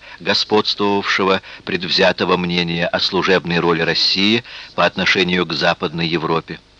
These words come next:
Зато его исследования дали возможность историкам двадцатого века открыть серию подлинно научных исследований без ненужной и навязчивой тенденциозности. Достоинство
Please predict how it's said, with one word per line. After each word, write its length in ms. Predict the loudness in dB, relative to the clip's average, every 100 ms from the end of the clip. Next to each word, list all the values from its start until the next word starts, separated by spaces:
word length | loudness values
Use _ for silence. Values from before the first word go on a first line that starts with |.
| -20 -20 -20 -8
Зато 340 | 0 0 4
его 300 | 4 6 4
исследования 760 | 4 2 2 2 2 2 2 0 -4 -18 -4
дали 300 | 2 4 4
возможность 760 | 2 2 2 0 0 -4 -4 -4
историкам 720 | -2 0 2 0 0 -4 -4
двадцатого 600 | -4 -2 -2 -2 -2 0
века 420 | 0 0 0 -4 -8 -16 -10 0
открыть 560 | 0 2 4 4 4
серию 460 | 2 4 4 4 2
подлинно 680 | 2 2 4 2 0 2
научных 560 | 4 4 4 2 0 -2
исследований 720 | -2 0 0 0 -2 -4 -8 -14 -20 -8
без 280 | 2 2 4
ненужной 640 | 2 4 4 2 2 -2
и 160 | 0 -2
навязчивой 720 | 0 0 0 0 0 0 -2 -4 -16 -2
тенденциозности. 1160 | -2 0 -4 -2 -2 0 -4 -4 -6 -6 -8 -18 -20 -20 -20 -20 -20 -20 -20 -20 -16
Достоинство 880 | -6 -4 0 2 2 -2 0 2